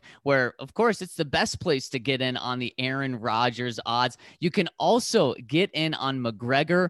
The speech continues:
versus Poirier three is set for U F C two sixty-four, and DraftKings, the official sports betting partner of U F C, has the knockout offer for this weekend's fight. DraftKings is offering two hundred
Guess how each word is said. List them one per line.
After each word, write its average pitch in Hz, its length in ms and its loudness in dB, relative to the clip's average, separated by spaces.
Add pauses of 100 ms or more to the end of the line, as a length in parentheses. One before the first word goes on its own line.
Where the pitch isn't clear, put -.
(280)
versus 127 260 -2
Poirier 165 540 4
three 165 500 0
is 127 160 -6
set - 300 2
for 190 100 2
U 160 300 4
F 156 160 4
C 156 360 -2
two 226 300 2
sixty-four, 180 880 0
and 123 160 -4
DraftKings, 135 580 -2
the 156 140 -2
official 220 560 0
sports - 380 -4
betting 147 280 -2
partner 131 340 -2
of 110 160 -4
U 127 120 0
F 123 120 0
C, 131 160 -4
has 120 200 -2
the 120 120 -4
knockout 127 580 0
offer 127 280 2
for 117 160 -4
this 139 480 2
weekend's 139 460 -2
fight. 131 260 2 (280)
DraftKings 185 480 0
is 147 120 -2
offering 139 440 2
two 247 280 -2
hundred 208 420 -2